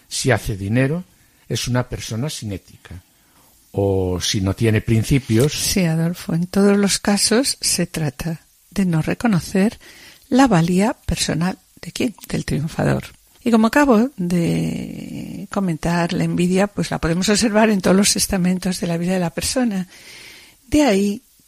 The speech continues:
Speaker 2: que me gustaría destacar ahora, eh, un tipo de envidia a la que la Amoris Laetitia dedica dos apartados, y es la envidia en el matrimonio,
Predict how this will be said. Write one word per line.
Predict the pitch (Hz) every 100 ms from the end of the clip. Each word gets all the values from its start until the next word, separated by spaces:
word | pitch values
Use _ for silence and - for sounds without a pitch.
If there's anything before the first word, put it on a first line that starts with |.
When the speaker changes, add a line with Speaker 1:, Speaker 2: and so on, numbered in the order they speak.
| -
Speaker 2:
que | - 196 190 190
me | 196
gustaría | 196 - 202 254
destacar | 302 - 233 220 220 214
ahora, | 196 190 185 180 185 - _ -
eh, | 202 196
un | 226 240
tipo | - 254 190
de | 175
envidia | 175 185 208 185 190 190
a | - 190
la | 180 180
que | - 180 180
la | 180 175 175
Amoris | - 180 226 277 294
Laetitia | 294 262 - 226
dedica | 208 202 202 233
dos | 190 170
apartados, | 180 185 - - 156 156 175 - - - -
y | 214
es | 196
la | 196
envidia | 185 226 254 285 311 -
en | 170
el | 165 156
matrimonio, | 156 - 170 170 175 160 165